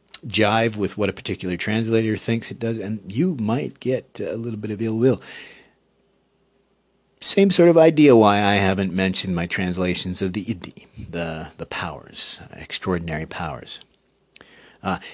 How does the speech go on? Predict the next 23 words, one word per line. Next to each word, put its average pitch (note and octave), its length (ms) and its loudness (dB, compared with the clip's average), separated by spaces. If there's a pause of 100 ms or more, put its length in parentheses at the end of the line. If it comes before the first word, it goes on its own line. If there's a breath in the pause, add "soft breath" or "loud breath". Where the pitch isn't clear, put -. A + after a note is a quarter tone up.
(120 loud breath)
and A#2+ 160 2
another D3+ 300 4
thing, D#3 500 -4 (1000)
no, F2+ 400 -2 (140)
I F#2+ 80 -10
won't F#2 180 -2
even E2 180 -4
go D#2 160 -6
into D2+ 260 -8
that. D2 320 -10 (840 soft breath)
I'm, F#2+ 320 -4
it's, - 460 -8
it's - 280 -14
definitely G2 540 0
a D#2 60 -8
podcast D#2 520 -10
for E2+ 100 -12
the D#2+ 200 -6
Iddhi. C#2+ 180 -10 (460 loud breath)
Um, D#2+ 360 -18 (260)
because, F2+ 280 -4 (220)
again, G2+ 480 0
I F#2 280 -6